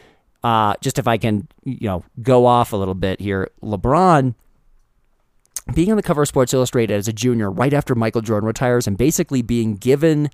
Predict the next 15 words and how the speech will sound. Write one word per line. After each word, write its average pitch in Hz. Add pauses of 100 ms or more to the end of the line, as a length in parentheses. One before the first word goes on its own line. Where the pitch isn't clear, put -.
the 117
mantle 113
that, 104
like, 104
the, - (100)
the 123
N 202
B 175
A 135
is 127
gonna 113
<laughs> 104
rise 170
or 123
die 107